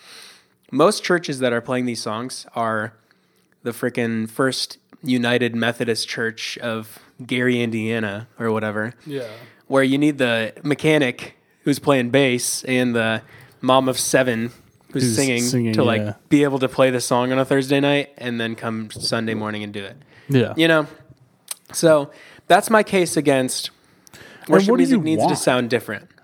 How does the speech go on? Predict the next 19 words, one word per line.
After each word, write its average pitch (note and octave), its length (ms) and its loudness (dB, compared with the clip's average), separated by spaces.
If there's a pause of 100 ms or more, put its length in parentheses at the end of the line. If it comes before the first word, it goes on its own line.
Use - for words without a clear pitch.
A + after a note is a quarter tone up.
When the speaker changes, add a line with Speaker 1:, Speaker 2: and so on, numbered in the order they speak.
Speaker 2:
Like, C#3+ 180 2
what F3 80 8
do F#3+ 80 6
you F3 100 6
want C3+ 260 0
from B2 120 -2
worship? B2 300 0
Do C3+ 80 -2
you - 40 6
want B2+ 220 0
Bon A#2+ 200 2
Iver A#2 340 4
leading C#3 320 2
worship? D3 480 0
Speaker 1:
Probably. D#3 360 4 (260)
Speaker 2:
Or, C#3 60 2
like, B2 200 2 (400)
Death - 240 0
Grips? D3 420 0